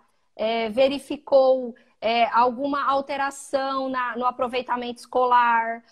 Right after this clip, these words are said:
ou que ela não quer mais conversar, ou que ela tá isolada dentro de casa, ou que ela está agressiva. Qualquer mudança de comportamento é sensível aos olhos.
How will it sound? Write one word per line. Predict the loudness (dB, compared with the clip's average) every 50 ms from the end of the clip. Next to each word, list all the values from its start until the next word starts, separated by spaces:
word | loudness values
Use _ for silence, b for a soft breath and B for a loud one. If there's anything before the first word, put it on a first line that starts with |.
| b b b
ou | 2 2 4
que | 2 0
ela | 0 0 0 0
não | -2 -2
quer | -4 -4 -4 -4
mais | -4 -4 -8 -10
conversar, | -6 -4 -4 -4 -4 -4 -8 -8 -8 -6 -2 2 2 4 4 4 4
ou | 2 0
que | 0 -2
ela | -2 -2 -2
tá | -2 -2 0 2 2 2 0 -2 _ -8
isolada | -6 -6 -2 0 2 2 2 2 2 2 2 0 -2 -2 -4 -6
dentro | -6 -6 -8 -8
de | -6
casa, | -4 -2 -2 -2 -2
ou | -4
que | -4 -2
ela | -2 -2 -4
está | -6 -6 -4 -2 -2
agressiva. | 0 0 0 -2 -2 -6 -8 -6 -4 -4 -2 -2 -4 -2 0 0 0 0 -2 b b b b b b
Qualquer | 4 4 4 4 4 2 2 2
mudança | 2 -2 -2 -2 -4 -4 -4 -6 -10
de | -10 -6
comportamento | -4 -4 -4 -2 -4 -6 -6 -4 -6 -6 -6 -4 -6 -6 -6 -6 -8 -10 -8 -6 -6 -6 -6 -10 _ _ 2
é | 2 2
sensível | 2 4 2 0 0 0 0 0 0 2 4 6 6
aos | 6 6 4 2 0
olhos. | 2 2 2 0 -2 -4 -8 -10 -14